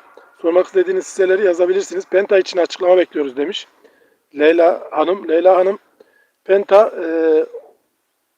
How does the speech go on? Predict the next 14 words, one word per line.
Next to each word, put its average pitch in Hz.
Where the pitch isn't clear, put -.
kırk -
beşlere 208
kadar 190
yol 175
var. 135
Bakın 147
Penta 160
teknolojileri 147
bölündükten 170
sonra 160
hareketlilik, 160
e, 151
sağlamadı 156
ama, 165